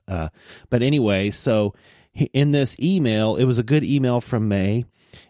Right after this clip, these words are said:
And, but here's a section that I'm gonna read to you. And she says, "I always strive to maintain the values of empathy and fairness, and I am committed to begin an unwavering,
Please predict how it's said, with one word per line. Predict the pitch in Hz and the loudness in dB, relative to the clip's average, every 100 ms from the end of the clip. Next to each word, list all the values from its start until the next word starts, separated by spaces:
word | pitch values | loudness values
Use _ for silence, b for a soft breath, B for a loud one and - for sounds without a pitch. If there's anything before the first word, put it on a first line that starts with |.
| _ | _
And, | 107 110 110 104 110 - | -2 0 2 0 -2 -2
but | 113 - | -4 0
here's | 135 139 | 2 2
a | 110 | 0
section | - 131 120 - 95 82 85 | -2 -2 -2 -2 -4 -4 -2
that | 101 | -2
I'm | 90 | 0
gonna | 92 90 | -2 -2
read | 92 101 92 | 0 0 -2
to | - 82 | -4 -4
you. | 73 65 - _ _ - | -4 -10 -14 _ _ -12
And | 101 | -6
she | 90 | -6
says, | - 101 95 - B B - | -2 -2 -2 -4 B B -2
"I | 107 | 0
always | - 127 156 156 | 2 2 2 0
strive | - - 113 110 110 - | -2 0 0 2 -2 -2
to | 104 | -2
maintain | 101 110 107 110 107 | 0 0 -2 -2 0
the | 98 90 | 0 0
values | 95 101 104 104 98 | 0 0 0 0 -2
of | 82 | -2
empathy | 95 110 110 113 | -4 -4 -4 -2
and | 110 107 | -2 -2
fairness, | 95 76 67 65 71 - b b b b | -4 -6 -6 -10 -12 -18 b b b b
and | - 110 | -2 0
I | |
am | 113 101 | 0 -2
committed | - 107 107 131 98 92 - | -4 -2 0 2 0 -4 -4
to | 101 | -2
begin | 101 95 101 98 98 - | -2 -2 -2 0 -2 -4
an | 92 90 80 | -6 -6 -6
unwavering, | 101 107 117 110 104 107 104 107 107 104 | -4 -2 0 0 0 -2 -2 -2 -2 -4